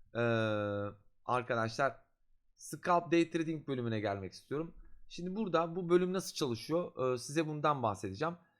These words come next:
E, bakın. E, çizgiler arasında hiyerarşimiz var. Böyle bir gra-, grafiğimiz var. Bu grafiği nasıl okumanız gerekiyor?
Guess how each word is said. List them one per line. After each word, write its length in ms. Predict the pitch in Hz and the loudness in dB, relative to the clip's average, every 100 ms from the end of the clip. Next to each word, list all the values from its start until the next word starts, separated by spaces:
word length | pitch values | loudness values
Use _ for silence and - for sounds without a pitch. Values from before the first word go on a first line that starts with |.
| _ _ - | _ _ -6
E, 60 | 120 117 113 131 | 0 2 2 2
bakın. 260 | 165 110 - _ _ _ _ _ _ _ _ _ _ _ 113 | 2 0 -8 _ _ _ _ _ _ _ _ _ _ _ -2
E, 60 | 113 113 110 110 110 104 104 104 - _ | 2 2 2 2 0 -2 -4 -8 -14 _
çizgiler 380 | - 165 214 233 | -8 -2 2 4
arasında 280 | 208 165 202 | 2 -2 -6
hiyerarşimiz 840 | 170 185 165 156 147 165 139 110 | 0 4 6 4 2 -4 -4 -6
var. 140 | 92 - | -8 2
Böyle 220 | 160 170 | 4 4
bir 160 | 160 131 | 0 -2
gra-, 340 | 151 160 139 | -2 0 -2
grafiğimiz 560 | 139 165 165 170 190 143 | -2 -2 -2 -4 -2 0
var. 220 | 202 180 | 0 0
Bu 100 | 180 | 4
grafiği 360 | 175 165 220 190 | 6 6 2 2
nasıl 240 | 180 175 | 2 2
okumanız 440 | 139 127 123 110 | 0 0 -2 -2
gerekiyor? 460 | 110 104 95 170 214 | -2 -2 -2 -4 -4